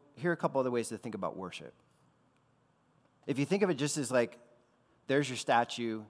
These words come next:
there's your idol in that special room of your house,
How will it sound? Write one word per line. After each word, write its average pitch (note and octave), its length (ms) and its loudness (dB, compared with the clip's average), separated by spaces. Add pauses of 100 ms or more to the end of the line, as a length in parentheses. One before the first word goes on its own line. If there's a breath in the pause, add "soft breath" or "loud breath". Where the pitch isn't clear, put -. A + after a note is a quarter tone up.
there's A#2+ 240 0
your - 100 -4
idol G#2+ 500 0 (180)
in G#2+ 80 -6
that G2 120 -2
special A#2+ 300 -4
room A2+ 200 -4
of G#2 60 -8
your G#2 120 -6
house, G2 500 0